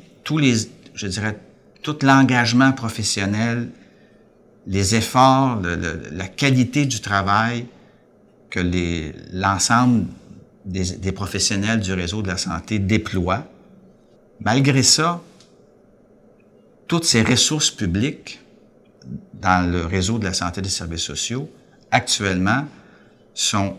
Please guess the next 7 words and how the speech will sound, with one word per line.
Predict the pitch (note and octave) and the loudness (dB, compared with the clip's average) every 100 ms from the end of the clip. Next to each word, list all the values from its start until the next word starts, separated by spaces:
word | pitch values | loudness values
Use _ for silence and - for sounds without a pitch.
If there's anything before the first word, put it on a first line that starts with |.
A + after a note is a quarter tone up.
| - | -6
mal | F#2+ G#2+ B2+ C#3+ C#3+ C3+ | 2 6 8 6 2 -2
et | G2 F#2 | -4 2
sous-utilisées | - - D#3 A#2+ F#2+ G2 F2 E2 F#2 A#2 D3+ - - - - | 2 4 2 0 -2 -2 -4 -4 -4 -4 -6 -16 -20 -20 -4
parce | F#2+ - - | -2 -2 -4
que | - A#2 C#3 - - - - _ - - _ _ _ _ _ - | 0 0 0 -8 -20 -20 -20 _ -20 -20 _ _ _ _ _ 0
l'orientation | A#2 A#2+ A#2+ A2 G2+ G2 B2 A2+ | 4 6 4 4 2 0 0 2
générale, | A2+ G2 F2+ F#2+ A2 C3+ | 2 2 2 0 0 -4